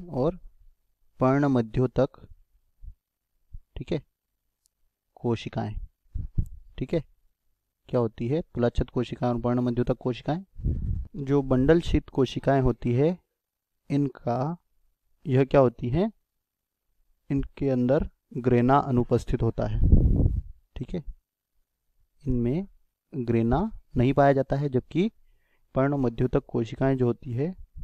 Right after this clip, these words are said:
इनमें ग्रेना, ठीक है, क्या होता है? उपस्थित होते हैं, ठीक है। और इनका आकार जो है कैसा होता है? पुलाच्छद कोशिकाओं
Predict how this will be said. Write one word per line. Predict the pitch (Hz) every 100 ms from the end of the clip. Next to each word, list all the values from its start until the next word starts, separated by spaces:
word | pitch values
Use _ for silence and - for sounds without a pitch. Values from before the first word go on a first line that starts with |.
| - - -
इनमें | 135 120 120 165 196 - _ _ _ _ _ _ -
ग्रेना, | 127 113 117 120 120 113 147 - - - - - - - - - - -
ठीक | - 127
है, | 139
क्या | 127
होता | 110 113
है? | 110 165 220 _ _ _ _ _ _ _ _ _ -
उपस्थित | 175 120 127 120 - - 131
होते | 113 110 - 113
हैं, | 107 117 - _ _ _ _ - _ _ _ _ _ _
ठीक | - 139
है। | 160 - - - - - - - - - - _ - 151
और | 127 127 - _ -
इनका | 139 127 147
आकार | 123 - 143
जो | 143
है | 135
कैसा | 131 131 127
होता | 113 127
है? | 131
पुलाच्छद | - 120 117 - -
कोशिकाओं | 123 117 123 120